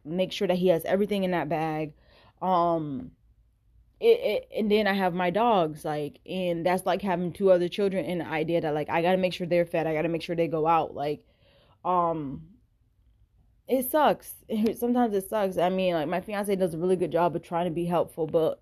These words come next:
his work schedule is, is sometimes where it falls on me to have to do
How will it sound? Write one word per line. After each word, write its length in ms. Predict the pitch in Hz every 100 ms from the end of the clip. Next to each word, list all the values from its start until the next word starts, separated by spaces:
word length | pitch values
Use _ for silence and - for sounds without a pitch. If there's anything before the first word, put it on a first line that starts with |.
| _ 185
his 280 | 208 202
work 260 | 180 226 226
schedule 400 | - 185 156 147
is, 60 | 143 - _ _
is 180 | - 160
sometimes 500 | 165 170 185 165 160 - - _ - _ -
where 260 | 180 180
it 120 | 180
falls 300 | - 175 185
on 120 | 202 202
me 140 | 220
to 100 | 202
have 200 | 180 160
to 80 | 165
do 280 | 160 156